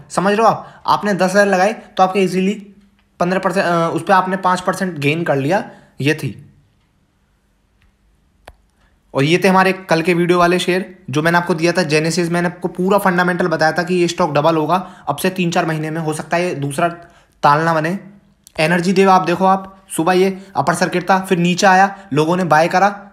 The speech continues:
जो मैंने वीडियो में बताया था, जो लोग इंटरेस्टेड थे शेयर में उन्होंने बाय करा, उन्हें सेम डे टेन परसेंट मिल गया,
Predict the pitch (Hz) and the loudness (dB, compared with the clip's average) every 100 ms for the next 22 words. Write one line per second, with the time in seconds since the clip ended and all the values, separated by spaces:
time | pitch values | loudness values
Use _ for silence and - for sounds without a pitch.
0 | _ _ _ - 127 147 180 175 170 180 | _ _ _ -14 -4 -2 0 0 2 2
1 | 175 180 175 180 175 180 170 156 170 165 | 4 2 2 0 0 0 0 -2 -4 -6
2 | 160 190 175 - 175 185 208 - - 156 | -8 -6 -4 -2 -2 -2 -4 -10 -8 -2
3 | 175 156 156 170 190 185 190 190 196 190 | 0 2 2 4 2 2 -2 0 2 2
4 | 214 208 - 180 175 175 180 170 151 | 0 -2 0 0 0 -2 0 0 0